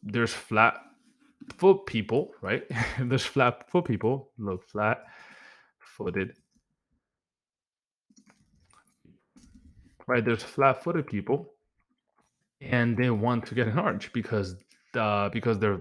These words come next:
foot is flat. What's gonna happen is that they're gonna have, um, starting to get pain in their foot because n-, shoes don't fit correctly and all that good stuff. So now they wanna have an arch. And I guess he coaches people on how to get an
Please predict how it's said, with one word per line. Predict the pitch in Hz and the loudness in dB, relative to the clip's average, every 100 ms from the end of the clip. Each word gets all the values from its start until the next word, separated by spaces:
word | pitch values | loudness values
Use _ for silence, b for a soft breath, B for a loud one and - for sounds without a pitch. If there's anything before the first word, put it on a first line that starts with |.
| - | -6
foot | - 131 120 | -4 0 0
is | 110 | 0
flat. | - 175 185 - - B B B | -2 2 2 2 -4 B B B
What's | - 117 | -4 -4
gonna | 104 113 107 | -2 -2 4
happen | 113 127 104 | 4 4 0
is | 98 | -2
that | 104 98 | -2 -2
they're | 101 | -4
gonna | 104 101 | -2 -2
have, | 101 - - - | -4 -6 -20 -10
um, | 98 101 98 98 | -2 0 0 -2
starting | 98 110 107 | -4 -2 -2
to | 101 107 98 92 - _ _ - | -2 -4 -6 -8 -16 _ _ -6
get | 110 107 | -2 -2
pain | 127 147 | 0 2
in | 147 | 4
their | 151 | 2
foot | 147 104 - - _ _ _ _ | 0 -2 -2 -8 _ _ _ _
because | - 117 117 104 101 92 | -4 -2 0 0 0 -2
n-, | 98 92 101 104 - | -6 -8 -14 -20 -16
shoes | - - 139 | -8 0 0
don't | 113 123 | 2 0
fit | 117 113 | 0 0
correctly | 98 92 95 135 - _ | 0 -2 -4 -8 -10 _
and | 107 | -4
all | 107 110 | 0 2
that | 120 | 2
good | 107 98 | -2 -8
stuff. | - 90 - _ _ - | -6 -8 -8 _ _ -8
So | - 117 | -2 0
now | 101 104 110 117 | 0 2 2 2
they | 113 | 0
wanna | 107 104 104 | -2 -2 -2
have | - 92 95 95 - | -2 -2 -2 -4 -8
an | 107 | -4
arch. | 127 87 - | -2 -2 -4
And | 101 | -4
I | 101 | -2
guess | 110 110 | 0 -2
he | 101 | -4
coaches | 92 131 175 143 - | -4 0 0 -2 -2
people | 113 104 117 | -2 0 0
on | 107 98 | 0 -2
how | - 135 147 | -4 -2 -2
to | 151 | -2
get | 127 117 | -2 0
an | 107 | -2